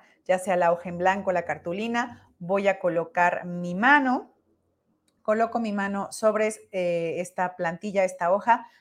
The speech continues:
abriendo la mano lo más que pueda para, eh, para que los dedos estén extendidos y pueda hacer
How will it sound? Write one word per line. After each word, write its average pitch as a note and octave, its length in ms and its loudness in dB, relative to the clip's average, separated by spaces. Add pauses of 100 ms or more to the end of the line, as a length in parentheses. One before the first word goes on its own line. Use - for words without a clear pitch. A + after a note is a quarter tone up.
(100)
abriendo G#3 560 2
la F#3 160 0
mano F#3 220 -4
lo F3+ 120 -2
más E3+ 180 -6
que F#3+ 120 -10
pueda A3 340 4
para, F#3+ 320 4
eh, F3+ 300 0
para E3+ 180 -6
que F#3+ 80 -6
los F#3 180 -4
dedos F3 300 0
estén E3+ 240 -10
extendidos A3 680 -4
y F#3+ 40 -18
pueda F3 240 -2
hacer F3+ 280 0